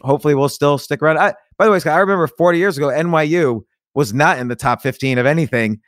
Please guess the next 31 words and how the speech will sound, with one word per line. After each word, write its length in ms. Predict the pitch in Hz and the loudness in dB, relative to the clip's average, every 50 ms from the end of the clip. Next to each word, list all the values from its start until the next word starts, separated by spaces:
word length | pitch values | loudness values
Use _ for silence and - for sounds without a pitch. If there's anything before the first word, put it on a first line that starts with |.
| _ _ _ | _ _ _
And 160 | - - 139 139 | -6 -2 -2 -2
it's 200 | 131 - - - _ - | -2 -4 -6 -12 _ -4
to 80 | 151 | -2
the 80 | 131 135 | -2 -2
credit 300 | - - 147 147 151 143 | -2 0 0 0 2 0
of 80 | 139 127 | 0 0
the 140 | 135 139 127 | 0 2 2
administrators 640 | 123 127 151 190 190 - - 123 120 107 113 107 | 2 0 0 -2 -2 -2 0 0 0 0 0 0
there 260 | 95 120 113 113 113 110 | 0 0 2 2 2 0
that 140 | 120 117 | 0 -2
it 80 | 120 92 | -4 -4
became 280 | 117 - - 131 127 117 | -6 -6 -6 -6 -6 -6
such 200 | - 135 - 123 | -8 -8 -8 -8
a 40 | |
top 300 | 110 - 123 117 120 117 | -6 -4 -2 -2 -2 -2
ten 220 | - 131 117 113 107 | -4 -4 -6 -6 -6
school. 400 | - - - 147 143 110 92 - _ _ _ _ _ _ _ _ _ _ _ _ _ _ _ | -6 -6 -2 0 0 0 0 -2 _ _ _ _ _ _ _ _ _ _ _ _ _ _ _
So 180 | - - 120 | -8 -4 -2
that, 200 | 117 131 135 131 _ | 0 0 0 -2 _
that's 240 | - 131 127 - - | -4 -4 -4 -4 -2
to 40 | - | -2
your 120 | 135 127 113 | 0 0 0
point 240 | - 135 139 127 120 | 0 0 0 2 2
about 100 | 123 120 | 0 0
how 160 | 123 120 120 | 2 0 0
administrators 640 | 113 113 127 147 156 - - 120 113 110 107 107 | -2 -2 -4 -4 -6 -6 -4 -4 -6 -6 -6 -8
are 40 | 110 | -10
still 220 | - - - 120 | -10 -6 -6 -4
gonna 180 | 113 120 113 113 | -2 -2 -2 -2
have 200 | 117 120 110 90 | -2 -2 -2 -2
value. 360 | 107 104 101 101 101 107 104 | -2 0 0 0 -2 -4 -6